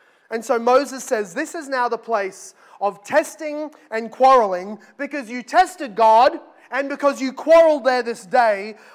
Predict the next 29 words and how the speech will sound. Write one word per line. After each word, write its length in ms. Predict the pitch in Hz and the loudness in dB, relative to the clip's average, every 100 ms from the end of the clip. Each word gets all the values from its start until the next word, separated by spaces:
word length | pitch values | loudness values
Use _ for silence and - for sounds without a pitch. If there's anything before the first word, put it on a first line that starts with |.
| - | -6
by 280 | 165 285 302 | 2 4 4
saying, 760 | - - 277 269 208 175 214 240 _ _ _ - | -2 -8 -4 -4 -4 -8 -12 -14 _ _ _ -10
'Is 380 | 320 370 349 269 | -4 -4 -6 -2
the 120 | 254 | -2
Lord 560 | 226 226 233 240 226 254 | 4 4 6 4 0 -6
among 680 | 196 190 208 214 220 226 233 - | -8 -4 -2 -2 -2 -8 -8 0
us 480 | 202 208 - - - | 0 0 -6 -20 -12
or 420 | 196 190 185 180 180 | -8 -4 -4 -4 -8
not?'" 560 | 160 151 131 _ _ _ _ _ _ _ _ _ _ _ _ _ _ _ - | -18 -18 -18 _ _ _ _ _ _ _ _ _ _ _ _ _ _ _ -10
Here 180 | 294 | -4
on 80 | 285 | -4
this 220 | 254 - | -4 -8
day, 400 | 180 202 180 160 _ _ _ | -8 -8 -8 -12 _ _ _
they 200 | 175 277 | -8 -8
put 320 | 302 311 196 | -8 -16 -12
God 420 | 202 202 190 170 _ _ | -6 -4 -4 -8 _ _
to 120 | - | -20
the 100 | 185 | -20
test. 640 | - 160 127 _ _ _ _ _ _ _ _ _ - | -20 -20 -20 _ _ _ _ _ _ _ _ _ -8
They, 160 | 247 - 202 | -8 -10 -6
they 300 | 285 302 202 151 | -6 -6 -14 -6
dared 600 | 269 262 233 143 156 254 _ _ _ - | -4 -2 -4 -6 -16 -20 _ _ _ -14
to 120 | 285 | -14
speak 920 | - - - - 349 359 - _ _ | -14 -20 -18 -6 -4 -4 -10 _ _
to 160 | 320 294 | -8 -8
heaven 380 | 214 254 170 170 | -6 -10 -10 -6
as 180 | 233 208 | -6 -2
God 240 | 302 302 | -2 -2
was 300 | 277 240 180 | -2 -8 -10